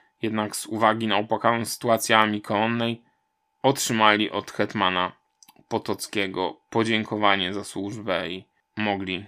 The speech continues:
odejść. W połowie lutego sam Potocki, zabierając piechotę i artylerię,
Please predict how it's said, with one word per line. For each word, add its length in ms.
odejść. 680
W 40
połowie 280
lutego 340
sam 220
Potocki, 720
zabierając 640
piechotę 600
i 180
artylerię, 840